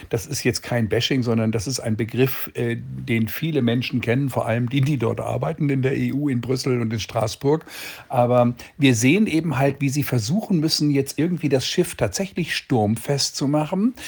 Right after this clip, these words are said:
Aber ich glaube, die Wellen, die sind schon übergelaufen und das Schiff ist schon vollgelaufen. Und da brauchen die nichts mehr sturmfest machen,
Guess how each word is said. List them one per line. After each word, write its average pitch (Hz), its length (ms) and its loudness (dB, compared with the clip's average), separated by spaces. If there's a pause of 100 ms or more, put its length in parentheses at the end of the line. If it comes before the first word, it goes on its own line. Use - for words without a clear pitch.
(200)
Aber 135 360 0
ich - 120 -6
glaube, 143 260 0
die 123 200 -2
Wellen, 139 280 2
die 127 100 -2
sind 143 220 0
schon 131 340 0 (260)
übergelaufen 131 720 4
und 127 100 0
das 120 100 -2
Schiff - 200 2
ist 123 100 -2
schon 110 180 0
vollgelaufen. 123 1120 -2 (240)
Und 120 140 2
da 123 80 6
brauchen 160 320 0
die 147 80 6
nichts 156 320 0
mehr 131 160 2
sturmfest - 680 -2
machen, - 460 -4